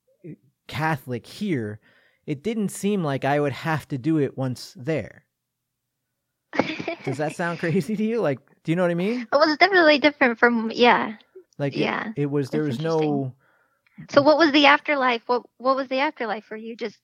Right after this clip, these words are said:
Speaker 2: you're hanging out in the clouds? Like, what was the, or
Speaker 1: Uh,
Speaker 2: was
Speaker 1: yeah,
Speaker 2: that
Speaker 1: pretty
Speaker 2: not
Speaker 1: much.
Speaker 2: something
Speaker 1: It's
Speaker 2: that
Speaker 1: like
Speaker 2: was talked
Speaker 1: heaven's
Speaker 2: about?
Speaker 1: in the, you know, they, they depict it as kind of being in the clouds. Um,
Speaker 2: Yeah.
Speaker 1: it evolved.
Speaker 2: <laughs>
Speaker 1: It, it evolved. So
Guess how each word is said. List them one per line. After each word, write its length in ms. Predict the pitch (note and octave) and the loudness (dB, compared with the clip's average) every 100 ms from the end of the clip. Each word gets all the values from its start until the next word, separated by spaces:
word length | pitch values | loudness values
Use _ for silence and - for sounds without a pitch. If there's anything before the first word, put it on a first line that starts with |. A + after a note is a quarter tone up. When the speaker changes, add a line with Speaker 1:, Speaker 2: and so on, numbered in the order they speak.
| _ - | _ -10
Speaker 2:
you're 180 | G#3+ | -6
hanging 260 | G#3+ A#3 A#3 | -4 -4 -2
out 140 | A3 G#3+ | -4 -4
in 80 | |
the 80 | G#3 | -8
clouds? 480 | - G#3+ A#3 D4 - | -2 2 2 0 -2
Like, 200 | B3 G#3 | -4 0
what 140 | A#3+ G3+ | 0 0
was 160 | B3 A3+ | -2 -2
the, 80 | B3 | -2
or 220 | A3 - | 0 0
Speaker 1:
Uh, 40 | B2+ | -2
Speaker 2:
was 100 | F#3 | 0
Speaker 1:
yeah, 60 | B3 | 0
Speaker 2:
that 140 | A#3 | 0
Speaker 1:
pretty 140 | C4+ - | 0 -2
Speaker 2:
not 80 | |
Speaker 1:
much. 240 | C4 B3 - | -2 -4 -6
Speaker 2:
something 80 | D3 | -6
Speaker 1:
It's 100 | F#3 | -2
Speaker 2:
that 60 | |
Speaker 1:
like 100 | C#3 C3+ | -4 -2
Speaker 2:
was 40 | |
talked 80 | C#3 | -4
Speaker 1:
heaven's 260 | C3 D3 F3 | -2 -4 -6
Speaker 2:
about? 40 | C#3+ | -6
Speaker 1:
in 140 | C#3 | -6
the, 140 | C#3 C3 | -6 -8
you 220 | C3 B2+ C3 | -10 -8 -6
know, 120 | A#2 | -4
they, 180 | B2+ A2+ | -4 -4
they 240 | B2+ C#3 | -2 -2
depict 540 | A2 G#2+ G#2 C#3+ C3+ | -4 -8 -8 -8 -6
it 120 | C3 - | -8 -6
as 180 | A#2+ | -10
kind 260 | - B2+ A#2 | -8 -8 -8
of 100 | G#2 | -8
being 220 | A#2 A#2 | -6 -6
in 100 | A#2 | -6
the 80 | A2 | -8
clouds. 480 | - A#2+ A2 A2 - _ _ _ _ - | -8 -6 -6 -8 -12 _ _ _ _ -8
Um, 100 | B3+ | -4
Speaker 2:
Yeah. 240 | G3+ A3 - - | -2 -2 -4 -6
Speaker 1:
it 120 | C#3 | -4
evolved. 680 | C#3+ C3+ D#3+ A#2+ C4+ C#4+ - | -4 -2 -2 0 -2 -4 -6
Speaker 2:
<laughs> 60 | C4+ - - | -8 -10 -10
Speaker 1:
It, 140 | C#3+ - | -8 -4
it 140 | E3 D#3+ | -2 0
evolved. 640 | D3+ D3 C#3+ G2 C#2+ C3+ | -2 -2 -2 -4 -8 -16
So 400 | - B2+ A#2+ A2+ | -8 -4 -4 -6